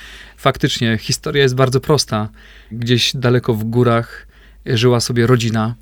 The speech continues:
która była po prostu szczęśliwa z tego, co miała, a miała bardzo niewiele, ponieważ poza domem i krową, i kawałem łąki nie mieli nic więcej. I to naprawdę im wystarczało. I któregoś dnia przychodzi do nich dwóch turystów,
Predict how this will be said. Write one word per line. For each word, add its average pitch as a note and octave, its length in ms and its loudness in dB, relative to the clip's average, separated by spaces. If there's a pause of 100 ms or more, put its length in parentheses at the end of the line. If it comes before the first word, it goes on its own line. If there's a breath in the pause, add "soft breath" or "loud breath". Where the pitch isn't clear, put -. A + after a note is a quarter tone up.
(200)
która C3+ 280 -4
była C3 260 -2
po C3 120 -8
prostu C3 500 -2
szczęśliwa C3+ 520 -2
z - 60 -4
tego, C3 180 -2
co - 140 -2
miała, B2 320 0 (180)
a B2+ 60 -4
miała B2 220 2
bardzo B2 280 2
niewiele, B2 460 2 (440 loud breath)
ponieważ A#2+ 300 -4
poza B2+ 360 -2
domem B2+ 640 0 (500 soft breath)
i C3+ 100 -2
krową, B2 640 0 (180)
i - 60 -10
kawałem A#2+ 380 0
łąki B2 540 -4 (260 soft breath)
nie C#3 120 0
mieli A#2 200 2
nic A2 200 -2
więcej. G#2+ 640 -6
I - 40 -12
to B2+ 160 -2
naprawdę B2+ 540 2
im B2+ 220 -4 (300 loud breath)
wystarczało. A#2 760 -4
I C3 220 -8 (420 soft breath)
któregoś C3+ 440 0
dnia A#2+ 300 -2
przychodzi B2 540 -4
do A#2 180 -2
nich A#2 440 -6 (180)
dwóch A#2+ 260 -2
turystów, - 640 -4